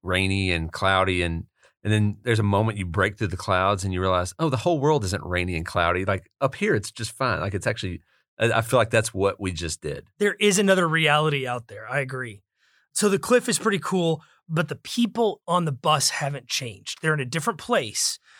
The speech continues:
Speaker 2: but it says they flew up over it and there was a level grassy country and there was a wide river. And then they were coming down, losing height now. So like an airplane coming into rest. And then suddenly they were at rest and everyone had jumped up. So even though they're in a pretty place, it says,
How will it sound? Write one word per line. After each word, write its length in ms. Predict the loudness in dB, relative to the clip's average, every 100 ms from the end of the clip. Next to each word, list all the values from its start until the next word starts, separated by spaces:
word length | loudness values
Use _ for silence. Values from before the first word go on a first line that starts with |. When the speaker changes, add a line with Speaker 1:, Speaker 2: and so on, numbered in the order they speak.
| -20 -6
Speaker 2:
but 140 | 0 2
it 100 | 4
says 460 | 4 6 4 2
they 100 | -4
flew 400 | -10 -8 -2 2
up 240 | 4 2 -2 -2
over 340 | 0 2 2
it 160 | 2 2
and 120 | -2
there 140 | -2 0
was 200 | -2 -4
a 80 |
level 420 | -4 0 0 0 -4
grassy 540 | -2 0 2 0 -2
country 640 | -4 -4 -4 -2 -2 -2 -4
and 80 |
there 80 | -4
was 80 | -6
a 60 | -8
wide 560 | -4 0 2 0 -2
river. 420 | -2 0 0 -2 -6 -20 -20 -4
And 100 | 0
then 80 | 2
they 80 | 0
were 100 | -2
coming 460 | -2 0 0 -2
down, 420 | -2 0 0 -2 -2
losing 340 | 0 0 -2
height 340 | -2 -2 -2
now. 260 | -6 -8 -6
So 180 | -6 -2
like 200 | -2 -4
an 80 | -2
airplane 520 | 2 2 0 -8 -6
coming 380 | -8 -4 -2 -2
into 180 | -2 -4
rest. 500 | -6 -8 -6 -8 -10 -20 -20 -20 _
And 100 | 0
then 80 | 2
suddenly 380 | 4 4 4 2
they 140 | 0 -2
were 120 | -2
at 100 | -2
rest 320 | -2 -2 -4
and 140 | -6 -4
everyone 400 | 0 2 2 2
had 220 | 2 0
jumped 320 | 0 -2 -2
up. 180 | -6 -4
So 160 | -2 0
even 140 | 2
though 100 | 2
they're 140 | 4 2
in 60 |
a 40 | 2
pretty 260 | 2 0
place, 400 | 2 0 0 -2
it 120 | -2
says, 260 | 0 0